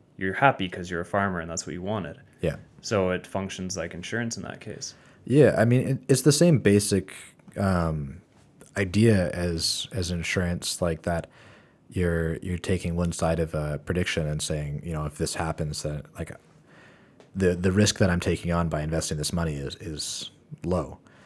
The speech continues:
Speaker 1: Mm-hmm.
Speaker 2: right? Uh, so I don't know. It, it is kind of interesting. Like, I could see how people might, um, might choose to use something like Augur for that.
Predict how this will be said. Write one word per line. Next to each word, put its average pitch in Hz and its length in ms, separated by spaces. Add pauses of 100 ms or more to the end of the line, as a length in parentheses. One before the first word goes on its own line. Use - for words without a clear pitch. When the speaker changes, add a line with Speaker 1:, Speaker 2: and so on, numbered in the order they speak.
Speaker 1:
Mm-hmm. 101 280
Speaker 2:
right? 85 300
Uh, 92 220
so 107 180
I 98 100
don't 117 120
know. 90 100
It, 90 220
it 113 100
is 127 160
kind 127 160
of 98 80
interesting. 95 400
Like, 85 160
I 95 60
could 101 140
see 131 160
how 110 340
people 107 260
might, 92 380 (760)
um, 78 460 (2250)
might 101 280
choose 101 320
to 90 100
use 101 160
something 120 240
like 110 180
Augur 104 260
for - 120
that. 127 200